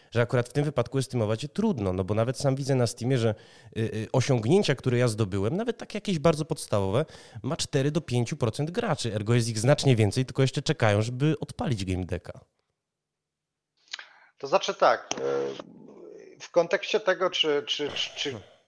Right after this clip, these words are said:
Speaker 2: czy, czy game deck jest szeroki, czy jest wąski, no to oczywiście, że game deck jest wąski, tak? E,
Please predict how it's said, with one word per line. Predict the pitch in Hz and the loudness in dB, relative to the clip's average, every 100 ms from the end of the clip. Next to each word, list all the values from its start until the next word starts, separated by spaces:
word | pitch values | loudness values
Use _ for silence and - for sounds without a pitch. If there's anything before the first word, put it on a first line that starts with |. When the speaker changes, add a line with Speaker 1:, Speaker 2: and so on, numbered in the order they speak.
| - - _ - | -20 -20 _ -4
Speaker 2:
czy, | - 135 | -4 -2
czy | 165 | 0
game | 127 165 | 4 6
deck | 175 151 | 4 2
jest | 151 | 0
szeroki, | - 147 147 160 | 4 4 4 -2
czy | - | -4
jest | 143 120 | -2 0
wąski, | 131 139 - | -2 -2 -4
no | 139 | -6
to | 123 127 | -2 -2
oczywiście, | - 123 - 123 | -2 -6 -6 -4
że | 107 | -4
game | 104 - 127 120 | -8 -8 -8 -4
deck | 113 | -6
jest | 110 101 | -6 -6
wąski, | 104 - - _ | -8 -8 -16 _
tak? | 123 - _ - - - - _ | -8 -8 _ -18 -16 -16 -20 _
E, | 131 131 131 127 | 0 4 6 6